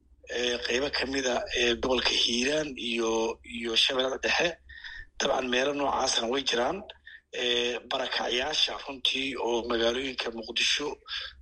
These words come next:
iyo magaalooyinka waaweyn sida Kismaayo iyo ku nool, oo runtii iyaguna ay xaaladooda runtii ay sii lidato. Dabcan, een, een, waxaana haddana ugu sii darsoontay, een, waad ogtahay oo dalkaani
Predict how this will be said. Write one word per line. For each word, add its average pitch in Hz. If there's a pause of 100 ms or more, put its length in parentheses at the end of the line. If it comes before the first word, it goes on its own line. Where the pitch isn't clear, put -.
iyo 120
magaalooyinka 120
waaweyn 120
sida 123
Kismaayo 120
iyo 123
ku -
nool, 139 (500)
oo 131
runtii 131
iyaguna 127
ay 117
xaaladooda 117
runtii 113
ay 110
sii -
lidato. 120 (580)
Dabcan, 131
een, 123 (100)
een, 120 (400)
waxaana 131
haddana 131
ugu 147
sii -
darsoontay, 139 (400)
een, 123
waad 127
ogtahay 123
oo 120 (120)
dalkaani 123